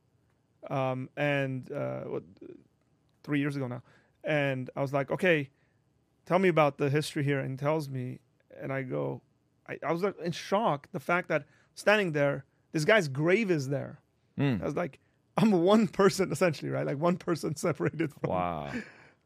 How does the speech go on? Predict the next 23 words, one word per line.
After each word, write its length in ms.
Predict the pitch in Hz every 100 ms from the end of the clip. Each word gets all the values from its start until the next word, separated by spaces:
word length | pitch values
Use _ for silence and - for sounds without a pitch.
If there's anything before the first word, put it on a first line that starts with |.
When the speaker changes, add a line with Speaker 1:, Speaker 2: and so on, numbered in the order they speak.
| -
Speaker 1:
Like, 140 | - - -
that, 280 | 190 - 196
that's 220 | 240 262
how 140 | 226
close 280 | 202 202 208
it 80 | 202
Speaker 2:
Yeah. 80 | 185
Speaker 1:
and, 80 | 175
and 160 | 190
you 80 | 185
kind 200 | 196 254
of 120 | 285
don't 200 | 175 196
get 220 | 156 170
the 100 | 175
emotional 560 | 156 147 151 - 175 156
kind 180 | 151 151
of 80 | 135 _
kick, 280 | - 156 - - _ _ _ _ -
uh, 220 | 143 143
to 140 | -
your 100 | 151
guts 500 | 127 151 208 - -